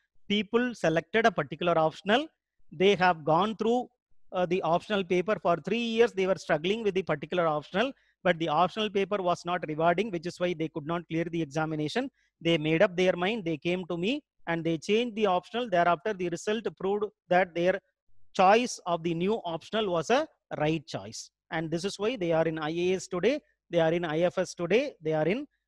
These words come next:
Indian Revenue Service today. So there may be some students who have already selected an optional,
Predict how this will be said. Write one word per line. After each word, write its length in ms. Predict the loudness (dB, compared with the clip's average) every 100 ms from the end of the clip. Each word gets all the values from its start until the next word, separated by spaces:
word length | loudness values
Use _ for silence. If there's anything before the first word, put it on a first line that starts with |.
| _ -4
Indian 320 | 2 2 2
Revenue 300 | 0 0 -2
Service 400 | -2 -4 -4 -6
today. 280 | -8 -12 -12 _ _ _ 0
So 340 | 4 4 4 _ _ 2
there 280 | 6 6
may 160 | 6 2
be 160 | 0 -2
some 260 | -2 -2
students 540 | -4 -4 -2 -2 -4 -12 _ _
who 140 | 0 2
have 120 | 4
already 400 | 2 2 2 0
selected 440 | 0 0 0 0
an 100 | 0
optional, 460 | 0 -2 -4 -6